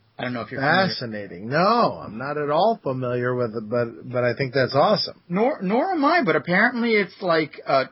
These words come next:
Speaker 1: a true story, uh, anthology, like, horror series that they're coming,
Speaker 2: Hmm.
Speaker 1: that they're basing on this podcast that has, like, two and a half million listeners or something. And I'm like,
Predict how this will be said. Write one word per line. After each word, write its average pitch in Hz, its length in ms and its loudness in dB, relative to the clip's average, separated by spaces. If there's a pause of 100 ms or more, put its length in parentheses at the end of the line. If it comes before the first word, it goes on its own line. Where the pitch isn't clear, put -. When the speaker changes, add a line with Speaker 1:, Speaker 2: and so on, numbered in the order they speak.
Speaker 1:
a 139 80 -2 (160)
true 220 220 -4
story, 180 1120 -2 (140)
uh, 117 500 2
anthology, 135 1000 0
like, 107 180 -8
horror 120 540 -4 (140)
series 107 680 -10 (380)
that 117 160 -8
they're 120 120 -4
coming, 127 300 -6
Speaker 2:
Hmm. 123 60 -4
Speaker 1:
that 120 120 -2
they're 123 120 -6
basing 123 460 -4
on 107 160 -4
this 107 200 -10
podcast 120 580 0 (600)
that 117 140 -4
has, 123 260 0
like, 107 220 -6 (200)
two 131 100 -8
and 120 140 -4
a 107 40 -2
half 110 280 -2 (140)
million 117 460 -6
listeners 113 500 -8
or 110 60 -8
something. 107 420 -8
And 113 100 -4
I'm 147 100 -2
like, 139 240 2